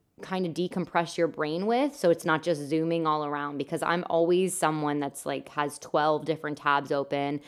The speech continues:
and s-, making breakfast at the same time and answering text messages. So I get it.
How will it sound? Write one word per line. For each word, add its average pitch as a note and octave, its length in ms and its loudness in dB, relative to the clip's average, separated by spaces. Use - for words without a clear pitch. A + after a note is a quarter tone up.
and D3 280 0
s-, - 200 -10
making D#3+ 600 2
breakfast D3+ 520 0
at D3+ 120 -4
the D3+ 80 -6
same D3+ 300 -4
time - 460 -6
and F3+ 200 -2
answering E3 420 -2
text D3+ 300 -8
messages. - 520 -8
So G3 360 4
I G#3+ 260 2
get F#3 400 4
it. C#4 320 6